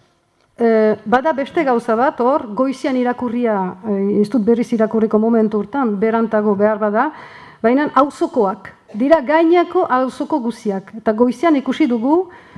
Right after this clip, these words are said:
auzoko horiek, eh, momentu batez, eh, behaz, eh, nolabait deklaratzen dutela, elkarrekin egiten dutela deklarazione bat, izigarri bortitza, etxa honen kontra.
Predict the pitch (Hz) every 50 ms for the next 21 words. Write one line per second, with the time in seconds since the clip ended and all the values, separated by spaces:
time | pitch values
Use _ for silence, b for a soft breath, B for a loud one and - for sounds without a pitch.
0 | B B B - 240 262 285 - - 349 - - 302 285 277 269 311 349 349 349
1 | 285 247 240 233 226 226 226 254 285 302 302 285 - 285 247 240 226 226 302 311
2 | 339 320 - - 339 339 320 - - - - 233 220 214 214 214 208 208 202 202
3 | 196 196 196 190 190 190 185 196 240 247 254 247 247 - - 220 208 202 196 196
4 | 190 190 185 185 185 185 185 B B B B B B B B B B B B B
5 | B B B B _ _ _ - 233 240 247 254 269 269 269 285 269 247 - 226
6 | 208 196 254 285 285 - 359 349 339 339 330 330 - 381 339 294 254 240 214 220
7 | 208 254 339 370 - - - _ _ _ _ - - 226 240 214 233 339 320 311
8 | 311 311 - 330 320 269 247 240 254 254 262 269 269 254 262 - 262 262 247 226
9 | 214 220 277 - - 302 285 269 254 247 - 254 233 233 208 226 285 330 330 -
10 | - - - 302 320 311 - - 381 349 285 247 240 254 247 214 214 208 208 -
11 | 214 208 - - 220 277 - _ _ _ _ _ _ _ _ _ - - _ -
12 | 311 320 311 - 320 285 269 262 262 269 277 262 254 - 262 254 240 - - -